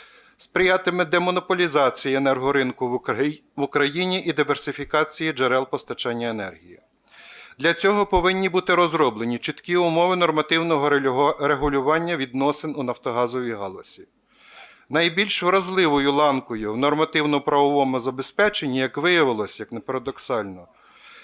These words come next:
є питання відповідальності за укладання угод, в тому числі і міждержавних, механізму ведення контролю за діяльністю компаній,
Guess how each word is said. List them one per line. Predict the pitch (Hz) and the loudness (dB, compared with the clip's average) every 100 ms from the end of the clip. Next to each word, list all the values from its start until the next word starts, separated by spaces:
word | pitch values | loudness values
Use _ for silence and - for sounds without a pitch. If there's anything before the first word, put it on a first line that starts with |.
| - | -6
є | 151 | -4
питання | - 180 208 208 170 | -2 0 0 0 0
відповідальності | 135 - 139 135 151 147 139 - 135 | -2 -2 -2 0 2 2 0 -2 -2
за | 117 127 | 0 0
укладання | 123 135 120 120 110 110 | 0 -4 -2 -2 -2 -4
угод, | 113 117 175 175 | -4 0 0 -2
в | - | -4
тому | 165 156 | -4 -4
числі | - 143 151 147 | -4 -6 -4 -2
і | |
міждержавних, | 147 135 135 131 127 131 123 117 131 | -2 -2 -4 -4 0 0 -2 -6 -8
механізму | 139 180 208 202 151 127 | -4 -2 -2 -4 -4 -2
ведення | 120 117 117 113 | 0 0 -2 -6
контролю | - 120 113 170 185 180 165 - _ - | -6 -8 -4 0 2 2 -2 -6 _ -6
за | 151 | -4
діяльністю | 151 165 156 156 151 - | -2 2 2 2 -2 -6
компаній, | 143 151 147 147 135 123 | -4 -4 0 0 0 -4